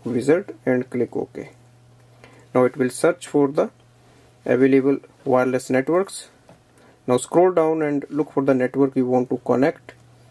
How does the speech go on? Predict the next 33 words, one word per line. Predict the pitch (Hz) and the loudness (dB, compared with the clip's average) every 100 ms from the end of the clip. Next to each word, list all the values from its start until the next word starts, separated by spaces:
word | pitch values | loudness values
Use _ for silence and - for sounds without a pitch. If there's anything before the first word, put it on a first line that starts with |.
| _ - - | _ -20 -6
and | 127 127 123 | -2 0 -2
click | - 127 - - _ | -2 0 0 -10 _
OK | 131 - 120 | -2 0 0
on | 101 90 | 0 -2
that. | - - - - - _ _ _ _ - - - - | -6 -8 -10 -20 -20 _ _ _ _ -20 -20 -16 -2
Now | 123 123 - - | 2 2 0 -6
we | 139 | -4
have | 120 123 - | -2 -2 2
to | 127 | 2
enter | 143 151 | 2 0
the | 180 165 | 0 2
network | 143 135 139 139 - - _ - | 2 0 -2 -2 -10 -20 _ -6
key | 127 117 | -4 -2
here. | 127 123 156 - - - - - - - - - | 2 2 2 -6 -20 -20 -20 -20 -20 -20 -20 0
To | 131 | 2
enter | 143 175 | 2 2
the | 165 | 2
network | 135 135 143 - | 0 0 -2 0
key, | 127 | 0
you | 139 123 | 2 2
have | 117 110 | 0 0
to | 123 | -4
use | 117 127 135 | -2 0 0
these | 131 127 - | 0 -2 -2
buttons, | 117 123 147 - - - - - - 131 | 0 2 0 -2 -18 -20 -18 -18 -12 -8
and | 117 117 117 | -4 -4 -4
it | 117 | -4
will | 117 117 | -2 -2
display | 113 117 - - 123 | -2 -4 -4 0 2
the | 120 104 | 4 2
digits | 113 120 120 117 - - | 2 4 2 2 -2 -4
and | 123 117 113 | 0 2 2
numbers, | 113 113 117 117 113 - - | 2 2 2 2 2 -2 -6